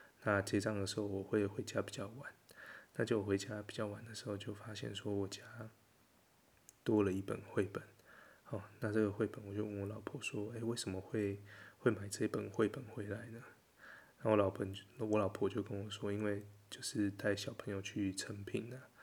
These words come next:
那结果我，我家老二啊，然后就我二女儿，她在看诚品的书的时候，翻的时候不小心把那个书撕破了。那因为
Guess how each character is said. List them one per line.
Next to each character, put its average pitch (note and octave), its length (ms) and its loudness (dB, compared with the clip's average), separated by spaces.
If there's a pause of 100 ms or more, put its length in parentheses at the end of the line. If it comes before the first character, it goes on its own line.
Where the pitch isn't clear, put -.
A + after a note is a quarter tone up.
(480)
那 A2 140 6
结 G#2 160 2
果 G#2 140 2
我， G2 400 -4
我 - 80 -16
家 A2 160 0
老 G#2+ 180 -4
二 G#2 240 4
啊， - 180 -10 (180)
然 - 60 -4
后 A#2+ 60 -6
就 G#2+ 160 4
我 G2+ 100 6
二 G#2+ 120 4
女 G2 160 0
儿， - 40 -14 (280)
她 G#2+ 480 -6 (640)
在 - 120 2
看 A2+ 240 0
诚 G#2+ 220 0
品 G#2+ 220 -6
的 G#2+ 80 -8 (600)
书 - 320 4
的 G#2+ 140 2
时 - 260 -2
候， D3 160 -6 (600)
翻 A2 300 6
的 G#2+ 120 4
时 G#2 160 0
候 G2+ 100 4
不 G2+ 140 0
小 - 220 -2
心 G#2 220 -4
把 A#2 200 -2
那 G#2+ 100 -4
个 G2 120 -2
书 D3 200 -2
撕 - 240 0
破 G#2+ 340 0
了。 - 180 -10 (640)
那 G#2+ 560 -2 (640)
因 A2 160 2
为 G#2 400 6